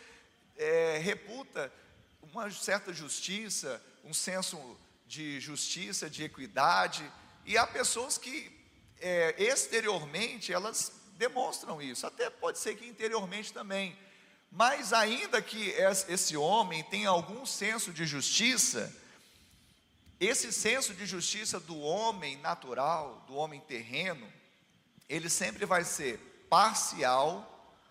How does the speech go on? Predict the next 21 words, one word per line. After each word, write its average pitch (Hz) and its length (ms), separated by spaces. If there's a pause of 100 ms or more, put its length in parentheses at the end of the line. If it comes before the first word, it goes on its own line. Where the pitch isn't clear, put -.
(600)
falho 202 840 (420)
e 147 60
contaminado. 156 800 (3000)
Qualquer, 226 460 (560)
pega 233 220 (120)
a 185 80
pessoa 214 360
mais 214 520
top 214 380
que 190 60
você 190 240
conheceu 170 440
aqui 165 140
na 156 160
terra, 113 460 (520)
mais - 260
top, 120 440
o - 40
cara - 260
mais 202 240
justo, 151 560